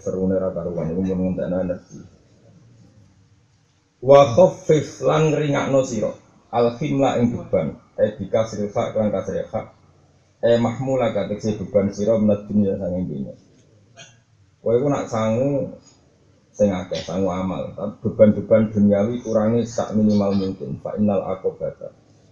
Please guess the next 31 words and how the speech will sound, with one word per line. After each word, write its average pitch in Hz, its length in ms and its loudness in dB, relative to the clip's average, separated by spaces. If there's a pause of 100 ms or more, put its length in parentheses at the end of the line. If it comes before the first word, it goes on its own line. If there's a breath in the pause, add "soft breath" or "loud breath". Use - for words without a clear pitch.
(320)
mongko 131 400 2
sak 113 240 0
temene 127 240 4
ta-, 117 480 -4 (240)
talan 113 640 0
sing 120 240 2
nanjak, 95 400 0 (240)
aqobah, 104 640 2
dalan 110 400 2
sing 104 160 2
nanjak 101 480 0 (200)
teng 98 160 -2
gunung 98 400 0
iki 107 80 -6
jenenge 90 240 -2
aqobah. - 340 -10 (220)
Iku 110 240 -8
kaudun. 104 640 -8 (880)
Iku 131 240 -10
banget 98 480 2
angel. 85 400 -4 (1300)
Bi - 80 -8
fathul 101 400 -4
hafi 110 320 0
lan 98 240 0
fathai 87 320 -2
kaf 98 240 -4
wa 92 80 0
dhammi 90 320 -2
hamzah, 92 400 -2
kaudun. 82 480 -8